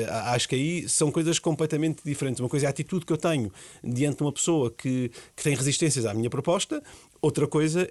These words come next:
é, eh, a proposta em si, não é? Portanto, acho que são, que são, que são elementos diferentes. E nós muitas vezes tendemos a confundir estas coisas, não é? Eh, e acho que é, que é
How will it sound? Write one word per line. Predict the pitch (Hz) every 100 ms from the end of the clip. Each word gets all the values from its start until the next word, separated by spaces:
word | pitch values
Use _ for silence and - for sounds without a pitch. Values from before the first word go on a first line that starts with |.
| -
é, | 147 156 185 - - -
eh, | 165 170
a | -
proposta | 156 131 156 -
em | 220
si, | 185 160
não | 104
é? |
Portanto, | 123 120 110
acho | 123
que | -
são, | 139 135
que | -
são, | 139 135 131
que |
são | -
elementos | 139 139 156
diferentes. | 147 120 110
E |
nós | 151 175
muitas | 175 175
vezes | 170 143
tendemos | 123 120 143
a | 160
confundir | 165 156 156 160
estas | 156 151
coisas, | - 117 107 -
não | 110
é? | 120 - - - -
Eh, | 113 120
e | - 131
acho | 139
que | -
é, | 151 156
que | - 160
é | 151